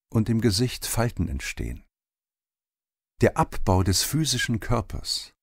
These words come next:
Altern genannt, ist eine Folge dessen, dass der Mensch weder daran glaubt noch weiß, dass er sich selbst in die Lage versetzen kann,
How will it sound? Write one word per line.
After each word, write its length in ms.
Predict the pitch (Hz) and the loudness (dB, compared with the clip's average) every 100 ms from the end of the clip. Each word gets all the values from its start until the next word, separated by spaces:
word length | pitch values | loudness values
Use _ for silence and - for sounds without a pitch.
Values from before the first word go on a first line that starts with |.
| _ _ _ - | _ _ _ 0
Altern 480 | 110 123 - 69 62 | 2 2 0 -2 -2
genannt, 580 | - 69 69 101 - - _ _ _ _ _ _ _ _ _ - | 0 2 2 0 -6 -20 _ _ _ _ _ _ _ _ _ 0
ist 180 | 156 117 | 2 4
eine 160 | 110 | 2
Folge 340 | - 139 151 135 | 4 2 2 0
dessen, 520 | 104 107 - 127 120 _ _ _ _ _ _ | 0 2 0 -2 -6 _ _ _ _ _ _
dass 180 | - - | 0 4
der 100 | 110 | 6
Mensch 440 | 101 127 165 - 101 | 6 4 0 0 2
weder 200 | 160 160 | 2 2
daran 320 | - 92 85 | 4 4 4
glaubt 480 | 87 85 - - 104 | 2 2 0 -4 0
noch 240 | 95 - | 0 4
weiß, 520 | 107 110 78 - - _ _ _ _ _ _ _ | 4 4 0 -4 -6 _ _ _ _ _ _ _
dass 160 | 98 - | 0 2
er 80 | 90 | 0
sich 220 | 98 - | 0 2
selbst 440 | - 127 - - | 2 2 0 0
in 80 | 117 | 2
die 100 | 95 | 4
Lage 360 | 85 98 127 131 | 4 4 2 0
versetzen 560 | 113 95 107 - 110 | 0 0 0 0 -2
kann, 300 | 95 98 101 | 0 0 0